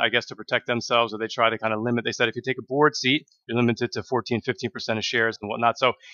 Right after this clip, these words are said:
he de-, he declined the board seat and then came out with an a hundred percent offer to buy them outright, take them private, and transform the model because he believes, and I would agree, that, uh, Twitter, uh,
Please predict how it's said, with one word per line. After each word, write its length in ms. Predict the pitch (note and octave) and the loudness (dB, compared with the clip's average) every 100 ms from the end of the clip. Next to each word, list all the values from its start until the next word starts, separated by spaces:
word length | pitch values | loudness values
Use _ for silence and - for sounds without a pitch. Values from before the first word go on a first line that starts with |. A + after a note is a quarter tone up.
| - | -10
he 100 | - | -4
de-, 160 | A#2+ C#3 | -2 -2
he 120 | B2 | -2
declined 460 | B2 B2+ D3 D#3+ C#3+ | -2 0 4 4 4
the 60 | |
board 300 | B2 C3+ C#3+ - | 0 2 2 2
seat 100 | C3+ | -2
and 100 | B2 | 0
then 120 | B2+ | 0
came 220 | - B2 | 0 2
out 120 | B2+ | 2
with 160 | B2+ A#2 | 2 -2
an 120 | A#2+ B2+ | -2 0
a 60 | |
hundred 200 | A#2 C3 | 0 0
percent 200 | - C3 | -2 2
offer 180 | B2+ - | 2 0
to 60 | A2 | 2
buy 240 | C3 C#3 | 6 6
them 140 | C3+ | 6
outright, 400 | C3+ C#3+ B2 A#2+ - | 4 4 4 2 2
take 200 | C3 C3+ | 0 2
them 160 | D#3+ D3 | 2 0
private, 520 | - C3+ B2+ C3 A2+ | 0 2 4 4 2
and 100 | A2+ | -2
transform 580 | - A#2+ A#2 - B2+ A2+ | 0 0 0 -2 -2 0
the 80 | A2 | 2
model 320 | A2+ A#2 A2+ | 4 4 2
because 360 | A2 A2+ A2 - _ - _ - | -4 -2 -4 -6 _ -20 _ -10
he 200 | B2+ A2 | -4 -2
believes, 380 | A2+ A2+ A#2 G2+ | -2 0 0 0
and 100 | G#2+ | 0
I 140 | A2 | 2
would 100 | A2 | 0
agree, 320 | G#2+ G#2+ A#2 A#2 | -2 0 2 2
that, 220 | G#2 A2 A2 | 2 0 2
uh, 280 | G#2 G#2 A#2 A#2+ C3 B2 | 2 2 -2 -6 -10 -6
Twitter, 480 | - A#2+ A2 A2 A2+ _ _ - | -2 2 2 0 -4 _ _ -14
uh, 500 | A2 G#2+ A2+ A#2+ A#2+ | -8 -4 -2 -2 -6